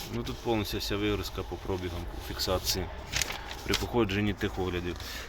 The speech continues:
Є сервіска. Ну, ключовий документ — це ось цей.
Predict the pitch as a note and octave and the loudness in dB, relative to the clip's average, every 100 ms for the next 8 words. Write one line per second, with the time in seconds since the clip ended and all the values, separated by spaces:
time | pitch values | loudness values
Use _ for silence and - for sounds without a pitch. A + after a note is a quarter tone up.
0 | - A#2+ E3+ - C3+ G2 F2 - - F2 | 0 6 8 10 10 10 6 0 0 -4
1 | F#2+ - - - - - - - - - | -4 -8 -8 -8 -10 -10 -12 -10 -8 -8
2 | - - - - - D#3+ C#3 D3+ C#3+ F3+ | -8 4 4 4 0 0 4 4 6 10
3 | F3+ D3+ D3+ C#3+ - C3 B2 - G2 E2+ | 10 8 4 2 4 2 2 2 0 0